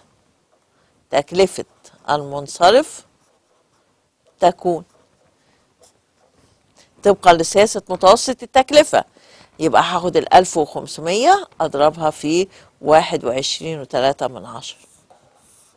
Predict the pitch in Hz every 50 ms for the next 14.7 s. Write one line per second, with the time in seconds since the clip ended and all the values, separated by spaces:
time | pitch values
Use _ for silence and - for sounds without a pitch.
0 | _ _ _ _ _ _ _ _ - _ _ _ _ _ _ _ _ _ _ _
1 | _ - _ _ _ _ - _ _ _ _ _ _ _ _ _ _ _ _ _
2 | _ _ _ _ _ - 185 185 185 185 185 180 247 240 240 233 - 247 220 -
3 | 233 202 185 185 - - 214 202 208 - - 196 - 190 - - 185 190 185 175
4 | 160 - 180 151 - 160 165 160 156 156 160 - - 151 - - - - 170 170
5 | - _ - 147 - - 196 185 160 143 - - - - - _ _ 127 117 127
6 | 135 - - - 165 190 240 285 311 330 349 - _ - - - - _ - 131
7 | - - 147 143 - - - 143 143 156 170 180 180 190 196 226 - _ _ _
8 | _ _ - 143 139 170 180 180 170 165 - - - - 165 165 160 151 147 135
9 | 117 127 - - - - - 113 - - _ _ _ _ _ _ _ _ _ _
10 | _ _ - _ _ _ _ - 285 320 302 285 285 269 - 294 247 220 226 233
11 | 226 - - 269 247 220 165 - _ - - - _ _ _ _ _ _ _ _
12 | _ _ _ _ _ _ _ _ _ _ _ _ _ _ _ _ _ _ _ _
13 | _ _ _ _ _ _ _ _ _ 135 - 208 226 208 202 202 165 196 185 -
14 | - - - 190 185 170 160 - - - - - -